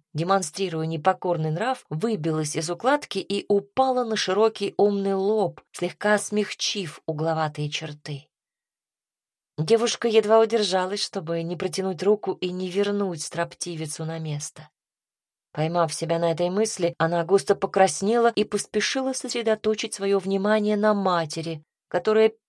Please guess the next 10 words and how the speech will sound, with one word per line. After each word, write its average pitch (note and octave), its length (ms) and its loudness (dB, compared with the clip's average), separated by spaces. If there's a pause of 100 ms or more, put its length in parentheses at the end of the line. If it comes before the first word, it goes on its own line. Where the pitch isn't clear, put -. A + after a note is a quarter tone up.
первой B3 340 0
решила D#3+ 360 -2
нарушить E3+ 460 -6
неловкую E3+ 460 -4
паузу A3+ 540 0
и G#3 100 0
представить A3+ 720 0
дочери A3+ 400 6
нового G#3 400 2
знакомого. D#3+ 800 -4